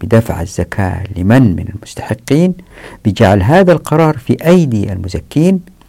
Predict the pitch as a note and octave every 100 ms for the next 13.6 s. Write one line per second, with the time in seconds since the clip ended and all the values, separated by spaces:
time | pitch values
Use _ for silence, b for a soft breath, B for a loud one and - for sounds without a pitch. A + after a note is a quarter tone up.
0 | _ - A2+ G#2+ G#2+ E3+ E3+ C3+ D3 G3
1 | F3+ C3 - E2+ D#2 - - G#2 A#2 D#3
2 | D3 B B G#2 G#2+ D3 G3+ F#3 - A#2
3 | G#2+ F#2+ D#2 - - - _ _ - -
4 | C3+ A2 G#2 G2+ G2 A#2+ A2+ - G#2 F#2+
5 | G2 G#2 - - - - D#2 - D#3+ F#3
6 | F3 B B G2+ G2+ G#2 A#2+ G3 G3+ D#3+
7 | G2 G2 F#2+ G#2 - - C#3 A#2 G2 -
8 | - E2+ - C3+ D3 B2+ F#2+ F#2 - G#2+
9 | - D#3 D3+ C#3+ C3+ C3+ C3 - - F2
10 | - A2 C3+ B2+ F#2+ F#2 - G2+ - -
11 | - - - C#2+ C2+ D#2 D#2 - D#2 -
12 | _ _ - F#2+ A2 D3+ A2+ F#2+ F#2 -
13 | F#2+ E2 E2 D2 - F#2+